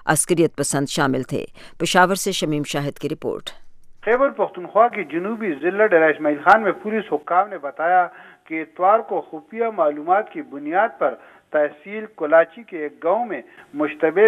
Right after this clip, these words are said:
Speaker 2: دہشت گرد کے خلاف اہلکار کارروائی کرنے پہنچے، لیکن اس دوران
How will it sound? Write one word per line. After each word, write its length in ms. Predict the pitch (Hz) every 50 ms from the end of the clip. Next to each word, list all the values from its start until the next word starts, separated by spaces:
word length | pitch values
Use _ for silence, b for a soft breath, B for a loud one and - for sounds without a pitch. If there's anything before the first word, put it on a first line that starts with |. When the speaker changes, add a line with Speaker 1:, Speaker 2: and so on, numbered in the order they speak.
| 214 170
Speaker 2:
دہشت 380 | 165 147 - 147 143 - -
گرد 160 | 190 214 214
کے 220 | - - - 160 143
خلاف 420 | - - 147 151 170 156 131 - - B B B B B B
اہلکار 520 | 143 135 147 147 147 147 - 180 190 208
کارروائی 480 | 208 - - 165 151 147 156 170 185 190
کرنے 400 | 185 175 180 180 180 190 185 170
پہنچے، 540 | - - 175 180 208 190 - - 196 190 185 190 B B B B B
لیکن 260 | 147 147 147 - 170 180 196
اس 300 | 220 240 214 170 _ -
دوران 360 | 151 147 147 160 180 202